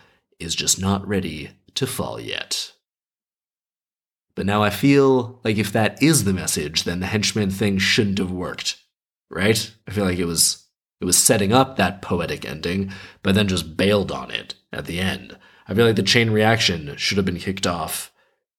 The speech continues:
and somehow resulted in everyone dying, and then, like, a week later, the pear falls. That would have driven that point home a lot more clearly and effectively, so maybe I'm not getting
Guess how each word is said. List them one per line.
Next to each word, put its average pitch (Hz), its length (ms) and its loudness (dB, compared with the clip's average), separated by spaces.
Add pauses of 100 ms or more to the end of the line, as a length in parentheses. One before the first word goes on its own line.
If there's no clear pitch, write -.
(180)
and 78 220 -4
somehow 95 420 2
resulted 92 440 0
in 101 120 -2
everyone 90 380 -4
dying, 92 560 2 (300)
and 90 200 -2
then, 92 540 0 (260)
like, 95 200 -2
a 82 80 -4
week 95 340 0
later, 92 400 -2
the - 160 -6
pear 65 320 -6
falls. 60 460 -6 (280)
That 139 280 4
would 123 100 0
have 120 100 2
driven 110 300 4
that 101 200 2
point 98 220 2
home 101 440 -2 (500)
a 95 40 -8
lot 95 120 0
more 90 120 -4
clearly 95 460 0
and 85 120 -8
effectively, 95 540 -4
so - 140 4
maybe 110 260 4
I'm 110 100 4
not 110 180 2
getting 101 380 2